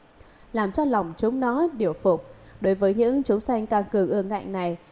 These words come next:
muốn khiến cho họ vui vẻ và thành thật cảm phục thật không phải dễ. Điều phục, thế nào gọi là điều, làm cho hài hòa? Cách nấu ăn của người Mỹ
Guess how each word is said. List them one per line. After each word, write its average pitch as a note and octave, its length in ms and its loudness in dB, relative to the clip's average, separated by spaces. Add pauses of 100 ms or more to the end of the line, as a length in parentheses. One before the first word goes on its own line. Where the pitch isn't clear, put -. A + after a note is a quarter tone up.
(140)
muốn A3+ 340 2
khiến C4 140 4
cho D#4 120 2
họ C4 220 2
vui C#4 200 2
vẻ F#3+ 340 2
và F3 240 -2
thành E3+ 280 -2
thật F3 220 -2
cảm D#3+ 200 -2
phục E3 360 0
thật F3 220 -4
không A#3+ 180 -2
phải E3+ 360 -2
dễ. A#3+ 320 -2 (380)
Điều G3+ 180 2
phục, F#3 300 0 (280)
thế A3 160 2
nào C4 240 -2
gọi G3+ 180 2
là F#3+ 260 0
điều, G3 340 0 (180)
làm E3+ 200 -4
cho C#4 160 -2
hài G3+ 240 -2
hòa? E3+ 320 -2 (360)
Cách A3+ 220 -2
nấu G3 180 2
ăn G#3+ 280 -4
của F#3 140 2
người F3 200 0
Mỹ G3+ 340 0